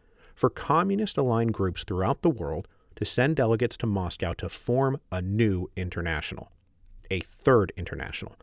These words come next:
to replace the dead and buried Second International, which, as we know, committed political suicide in the summer of nineteen fourteen. This new communist international would be committed to true proletarian world revolution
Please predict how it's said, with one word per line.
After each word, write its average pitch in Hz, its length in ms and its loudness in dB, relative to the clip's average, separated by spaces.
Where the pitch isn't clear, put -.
to 98 100 -4
replace 113 380 0
the 101 100 -4
dead 98 360 -2
and 110 140 -2
buried 80 280 -6
Second 165 380 2
International, - 640 -8
which, - 280 4
as 117 200 2
we 107 120 2
know, 87 220 0
committed 101 400 -2
political 101 360 -2
suicide - 520 -4
in 92 100 -6
the 87 60 -8
summer 87 260 -6
of - 100 -10
nineteen 78 360 -8
fourteen. 87 540 -2
This 160 280 6
new 208 380 6
communist 196 640 2
international 87 680 -4
would 147 200 6
be 165 140 2
committed 117 400 2
to 117 140 0
true 165 440 0
proletarian 101 760 0
world 98 320 0
revolution 87 560 -6